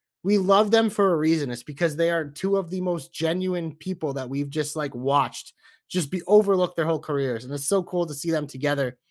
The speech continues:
And, like, just, they've always been big supports. They always, both of them have always gone out of their ways to shout each other out. So it's cool to see that special relationship. And if you haven't seen that promo after it went off the air, like, I mean, Cody, the Cody part had me in tears because he said,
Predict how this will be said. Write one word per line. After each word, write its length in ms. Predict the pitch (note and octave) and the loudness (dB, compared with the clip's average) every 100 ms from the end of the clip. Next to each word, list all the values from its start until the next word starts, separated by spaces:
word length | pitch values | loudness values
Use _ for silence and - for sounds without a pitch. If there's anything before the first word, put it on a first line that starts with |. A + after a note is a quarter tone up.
| _ _ _ _ - | _ _ _ _ -2
And, 180 | E3+ E3 | 0 2
like, 220 | D3+ C#3+ | 0 -2
just, 280 | D#3 D3 - | -6 -6 0
they've 160 | F3+ | 2
always 280 | F#3+ G3+ F#3+ | 6 6 4
been 240 | D3 F#3+ D3+ | 2 0 0
big 160 | F#3 | -2
supports. 440 | - - G3 A#3+ A#3+ | -2 -4 2 2 0
They 200 | C3+ E3+ | -4 -2
always, 440 | F3 G#3 A3 G3+ - _ - | 4 6 6 4 -8 _ 4
both 220 | B3 B3+ | 4 4
of 80 | A#3 | 4
them 160 | A3+ | 4
have 80 | G#3 | 4
always 200 | G3+ F#3+ | 4 2
gone 120 | F#3+ | 0
out 100 | F3+ | -2
of 60 | F3 | -2
their 100 | E3 | -2
ways 220 | D3+ D3+ | -4 -4
to 60 | C#3 | -6
shout 240 | - D3+ | -4 -2
each 140 | C#3+ D3+ | -2 -4
other 160 | C3+ | -2
out. 220 | C3 G#2+ | -2 -4
So 300 | - C#3 B2+ - _ _ | -6 -6 -6 -8 _ _
it's 140 | D#3 - | -16 -4
cool 220 | G3 G#3+ | 2 2
to 60 | |
see 100 | F3 | 4
that 100 | G3 | -2
special 300 | E3+ F3+ - | 0 -4 -2
relationship. 340 | D3+ C#3+ C3+ B2+ | -4 -2 -4 -4
And 80 | C3+ | -4
if 100 | F3 | 2
you 80 | |
haven't 160 | G3 F#3 | 2 2
seen 140 | - | -2
that 160 | F3+ D#3 | -2 -2
promo 260 | E3+ D3 C#3 | -2 0 -2
after 200 | C#3 C#3+ | -2 -4
it 20 | |
went 120 | C#3 | -2
off 120 | C3+ | -2
the 120 | C#3 | -2
air, 120 | C3+ C3+ | -2 0
like, 180 | B2+ - _ _ _ - | -2 -6 _ _ _ -10
I 40 | |
mean, 180 | E3 D#3 | -8 -8
Cody, 360 | - G3+ G3+ E3+ | 2 4 4 2
the 140 | D#3 | 0
Cody 240 | E3 G#3 F3+ | 2 4 4
part 200 | F3 D#3 | 2 2
had 140 | D3 | 0
me 120 | C#3+ | -2
in 80 | B2+ | -4
tears 360 | - G3 E3 C#3 | -2 0 0 -2
because 320 | D3+ - D3+ | -6 -4 -4
he 60 | |
said, 300 | C#3 F3+ D3+ | -4 -2 -4